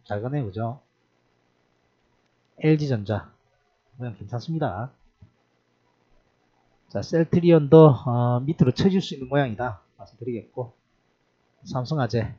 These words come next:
여기를 안 깼어야 되는데 한 단계 밑으로, 어, 레벨 다운 됐습니다. 자, 현대차 급락했던 부분 잽싸게 들어올리는 그런 모습입니다. 케이비금융 육만 원대 지켜야 되는데 깨졌으니 이것도 이제 육만 원대 가면 강한 저항을 받을 겁니다.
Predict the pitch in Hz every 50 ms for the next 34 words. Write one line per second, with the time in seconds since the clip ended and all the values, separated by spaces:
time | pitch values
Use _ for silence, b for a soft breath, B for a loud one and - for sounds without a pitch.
0 | _ - 123 143 151 160 117 101 104 - 165 151 - 190 180 147 135 117 110 110
1 | 110 117 101 - 127 123 143 147 147 143 151 170 - 156 123 113 107 98 90 -
2 | _ _ _ _ _ _ _ 104 104 104 98 95 95 - _ _ _ _ _ _
3 | _ _ _ _ _ - 131 135 131 151 135 117 95 - - - 143 175 185 165
4 | 139 117 - 123 117 107 104 90 104 127 127 - _ _ _ _ _ _ _ _
5 | _ _ _ _ _ _ _ _ _ _ _ _ _ _ _ _ _ _ _ _
6 | _ _ _ _ _ _ _ _ _ 135 131 113 127 131 135 151 135 - 156 135
7 | 110 - - _ _ _ - 147 156 160 170 170 160 - 147 139 135 131 131 123
8 | 113 - 147 127 - 175 170 156 - - - 139 147 147 135 131 123 113 - 139
9 | 143 127 127 113 - _ 110 101 92 92 87 87 87 - _ _ _ _ _ _
10 | _ _ _ _ _ _ _ _ _ _ _ _ _ _ _ _ _ - - 180
11 | 170 165 185 165 143 117 117 110 98 101 123 165 190 202 196 180 - - - -
12 | 175 - 175 170 139 139 123 120 117 127 - - 170 170 156 - - - 151 147
13 | 127 113 117 117 113 127 139 - - 110 104 104 120 139 165 185 190 180 156 147
14 | 131 135 135 139 147 147 143 - - - - 101 117 139 135 135 117 107 135 165
15 | 160 156 160 147 139 - 110 104 _ - 117